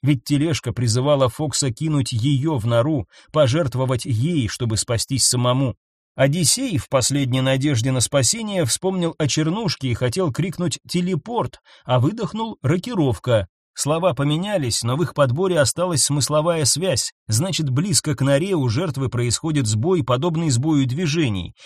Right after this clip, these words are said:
и выбор слов становится направленным в разные стороны. О чем говорит этот симптом? Одиссей покачал головой, в которой не было четкого и понятного ответа на этот вопрос.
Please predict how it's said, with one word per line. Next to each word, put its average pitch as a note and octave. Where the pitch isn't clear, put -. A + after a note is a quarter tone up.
и C3+
выбор C3+
слов F#3+
становится D#3+
направленным D3+
в A#2+
разные C#3+
стороны. G2+
О B2+
чем A3
говорит B2+
этот E3
симптом? G#3+
Одиссей C#3
покачал D#3
головой, C3
в -
которой C3+
не D3+
было A#2
четкого D3
и -
понятного B2+
ответа B2
на A2
этот G#2+
вопрос. G2+